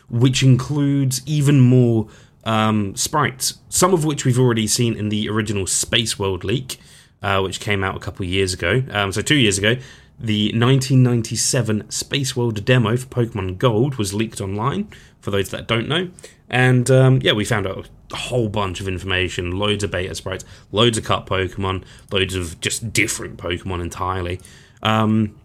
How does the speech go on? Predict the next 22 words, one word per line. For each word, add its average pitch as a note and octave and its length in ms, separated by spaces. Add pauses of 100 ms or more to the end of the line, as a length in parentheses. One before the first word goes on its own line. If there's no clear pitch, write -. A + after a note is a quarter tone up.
(120)
and B2 180
yeah, D#3+ 180 (360)
so B2 200 (260)
I A#2 80
think B2 160
this A2+ 120
is A2 140
a, G#2 220
this G#2+ 160
is G#2 80
a - 20
good G2+ 180
follow-on G#2 520
to G2+ 120
that. G#2+ 200
This G#2+ 160
is G#2+ 260
slightly G#2+ 420
later G2+ 440
on G#2 100
in G2+ 140
development. G2+ 580